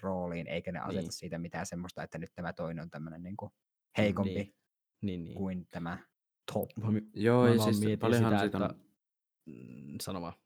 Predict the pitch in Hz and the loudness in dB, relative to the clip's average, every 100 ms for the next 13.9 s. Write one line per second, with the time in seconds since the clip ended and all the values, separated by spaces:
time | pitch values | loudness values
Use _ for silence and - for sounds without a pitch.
0 | _ _ _ _ _ - 117 107 101 - | _ _ _ _ _ -4 0 2 2 -2
1 | - 117 113 104 98 95 101 98 - 85 | 2 4 4 4 2 2 0 -2 -4 -6
2 | 92 - - 87 80 78 120 - _ _ | -6 -8 -8 -6 -4 -4 -8 -14 _ _
3 | _ _ _ _ _ _ _ _ _ 104 | _ _ _ _ _ _ _ _ _ -2
4 | 104 98 98 - - - - - _ _ | 2 4 2 -2 -14 -14 -14 -16 _ _
5 | _ _ - 98 101 104 101 95 - 104 | _ _ -4 0 2 4 4 0 0 2
6 | 107 - 104 98 - - - 104 - 110 | 2 2 2 0 0 -4 -2 -2 0 2
7 | 90 - 90 - 80 76 85 92 87 - | 0 0 -4 -4 -2 -2 -2 -4 -6 -4
8 | 87 85 - _ _ _ - 90 87 90 | -4 -4 -10 _ _ _ 0 0 2 0
9 | 90 92 87 90 90 92 92 95 95 95 | 0 0 0 -2 -2 -2 -2 -2 0 0
10 | 92 95 101 101 98 101 98 98 - - | 0 2 6 8 8 4 0 0 -4 4
11 | 135 139 120 95 95 92 95 113 95 110 | 8 8 6 4 0 0 2 2 4 4
12 | 110 107 98 98 98 92 - 101 92 80 | 6 6 4 2 0 0 -6 -6 -4 2
13 | 104 110 101 101 98 - - 98 - | 6 8 8 4 2 -2 -2 -2 -2